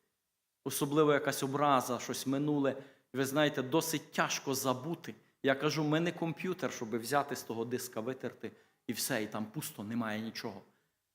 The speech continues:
Людина щось має пам'ять, пам'ятає. Але не ображатися.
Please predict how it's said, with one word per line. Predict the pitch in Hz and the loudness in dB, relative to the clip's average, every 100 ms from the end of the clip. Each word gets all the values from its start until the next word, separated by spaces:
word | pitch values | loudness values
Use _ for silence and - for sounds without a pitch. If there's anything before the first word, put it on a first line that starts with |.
| _ | _
Людина | 135 151 175 156 | 0 2 2 2
щось | - 147 - | -2 -4 0
має | 139 135 | 0 0
пам'ять, | 131 151 110 - - | 0 -2 -4 -8 -14
пам'ятає. | - 104 104 - 113 98 - _ _ _ - | -10 -8 -8 -6 -8 -8 -14 _ _ _ 12
Але | 160 202 196 | 12 12 10
не | 196 202 220 | 10 10 10
ображатися. | 220 185 165 180 180 233 233 - - - - | 10 10 10 6 6 2 -2 -4 -6 -6 -8